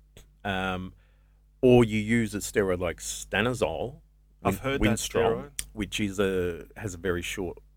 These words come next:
Speaker 1: uh, half-life. So you've got to inject it every three days 'cause it'll be out of the body. So, um, Ben Johnson, remember the Canadian, the
Speaker 2: Yeah,
Speaker 1: Olympics?
Speaker 2: I do, yeah.
Speaker 1: Okay. No one, that acceleration he does at about the five sec-,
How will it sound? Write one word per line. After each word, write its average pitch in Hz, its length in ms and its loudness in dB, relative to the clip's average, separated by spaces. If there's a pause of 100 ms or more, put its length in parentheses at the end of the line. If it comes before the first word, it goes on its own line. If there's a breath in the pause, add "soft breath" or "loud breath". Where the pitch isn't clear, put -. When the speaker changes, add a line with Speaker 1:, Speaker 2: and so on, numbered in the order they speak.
(240)
Speaker 1:
uh, 80 240 -12 (100)
half-life. 85 520 -4
So 85 300 2
you've 82 300 -12
got 92 100 6
to 85 80 2
inject 82 440 -8
it 78 80 -10
every 80 380 -14 (180)
three 82 280 -4
days 78 440 -12 (680)
'cause 85 140 -12
it'll 82 140 -8
be 82 160 -2
out 87 160 4
of 80 60 -6
the 78 60 -14
body. 82 260 -2
So, 92 260 8 (520 soft breath)
um, 98 380 2
Ben 110 260 10
Johnson, 120 520 0 (300)
remember 92 280 -8
the 85 120 -6
Canadian, 92 540 -4 (140)
the 104 80 -2
Speaker 2:
Yeah, 95 60 -4
Speaker 1:
Olympics? 120 520 0
Speaker 2:
I 104 40 -8
do, 127 100 -8
yeah. 127 300 -8
Speaker 1:
Okay. 104 200 -2 (260)
No 123 200 12
one, 175 260 10 (300)
that 147 200 10
acceleration 127 880 8
he 123 140 -2
does 151 400 2 (480)
at - 60 -10
about 104 260 0
the 117 80 -10
five 107 380 6
sec-, - 300 2